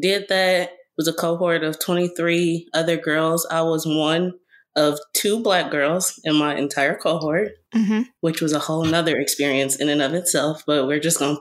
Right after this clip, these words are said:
Speaker 1: put a pin in that. We'll come back to that.
Speaker 2: <laughs>
Speaker 1: So, <laughs> um,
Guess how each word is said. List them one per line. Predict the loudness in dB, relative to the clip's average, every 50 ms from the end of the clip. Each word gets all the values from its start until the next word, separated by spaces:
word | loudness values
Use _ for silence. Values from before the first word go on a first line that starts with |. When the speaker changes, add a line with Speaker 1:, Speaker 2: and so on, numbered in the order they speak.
| -2
Speaker 1:
put | -2 -2 -2
a | -2
pin | -2 -2 0 0 2 2
in | 2 0
that. | 0 0 -2 -2 -2
We'll | 0 -2 0
come | 0 0 0 2
back | 2 2 2 0
to | 0 0
that. | 0 2 0 0 0 0 -2 -4 -2 -2 -2 -2 -2 -6 -10 _
Speaker 2:
<laughs> | _ _ _ _
Speaker 1:
So, | -2 0 0 2 2 0 0 0
<laughs> | 0 0 -2 0 2 2 2 2 2 -2 -2 -4 -4 -6 -8 -10 -14 -18 -20 _ _ 0
um, | 2 2 2 2 0 0 -2 -2 -2 -4 -6 -8